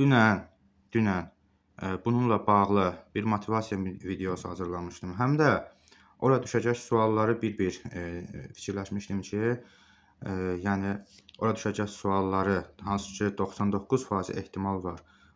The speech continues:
Onları bir-bir çəkib bir video hazırlamışdım. İki saatlıq bir video idi.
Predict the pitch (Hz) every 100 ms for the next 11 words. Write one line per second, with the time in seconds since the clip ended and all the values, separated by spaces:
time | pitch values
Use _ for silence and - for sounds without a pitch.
0 | - 110 120 123 123 110 104 - 101 104
1 | 104 123 - 104 104 104 98 95 92 92
2 | 92 90 - 101 - 101 104 92 - 92
3 | 95 95 101 101 87 87 107 120